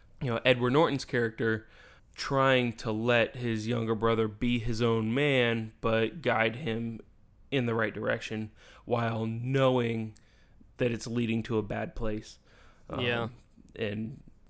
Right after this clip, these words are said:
Speaker 1: just, just so well written, so well done,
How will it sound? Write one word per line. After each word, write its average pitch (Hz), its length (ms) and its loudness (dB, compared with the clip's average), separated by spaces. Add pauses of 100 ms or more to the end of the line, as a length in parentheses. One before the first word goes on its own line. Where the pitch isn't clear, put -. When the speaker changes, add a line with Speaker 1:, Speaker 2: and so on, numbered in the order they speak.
(260)
Speaker 1:
just, - 340 -4
just 117 220 -4
so 143 320 4
well 127 300 6
written, 110 420 -2
so - 380 4
well 120 280 4
done, 107 400 -2